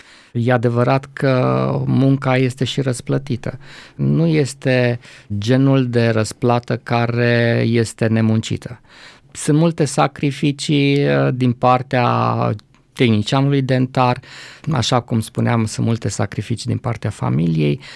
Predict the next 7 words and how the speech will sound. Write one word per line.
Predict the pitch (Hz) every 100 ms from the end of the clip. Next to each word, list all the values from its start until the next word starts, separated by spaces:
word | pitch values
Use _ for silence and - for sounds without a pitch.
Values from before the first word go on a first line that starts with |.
| - -
dar | 113 120 -
cred | 139 147 156 - _
că | - 147 139 139 - - -
Dumnezeu | 113 123 127 160
este | 151 139 139
acela | 131 - 131 117
care | - 117 120 113 123 117